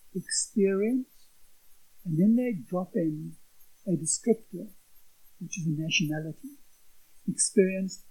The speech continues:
Malawian, Zambian, Kenyan.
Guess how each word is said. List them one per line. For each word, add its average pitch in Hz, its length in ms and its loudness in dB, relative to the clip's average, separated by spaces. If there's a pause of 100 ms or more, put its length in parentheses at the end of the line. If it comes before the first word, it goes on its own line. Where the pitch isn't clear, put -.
Malawian, 160 720 -4 (500)
Zambian, 160 760 -2 (840)
Kenyan. 165 520 0